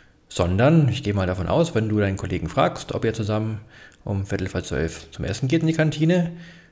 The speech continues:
dass es ein Appell ist, dass du gerne mit ihm zusammen dahin gehen würdest. Und der Appell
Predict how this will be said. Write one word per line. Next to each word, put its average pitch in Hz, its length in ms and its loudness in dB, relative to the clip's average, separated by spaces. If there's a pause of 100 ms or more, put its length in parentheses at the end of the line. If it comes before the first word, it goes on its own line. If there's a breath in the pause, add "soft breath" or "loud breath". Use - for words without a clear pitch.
dass 101 140 -6
es - 100 -8
ein 87 120 -2
Appell 92 320 2
ist, - 460 0
dass 101 180 0
du 104 120 -2
gerne 95 320 2
mit 123 220 2
ihm 127 420 0 (340)
zusammen 98 440 -4
dahin 131 260 4
gehen 87 240 0
würdest. - 500 -4
Und 95 400 -10 (460 loud breath)
der - 80 -8
Appell 151 500 2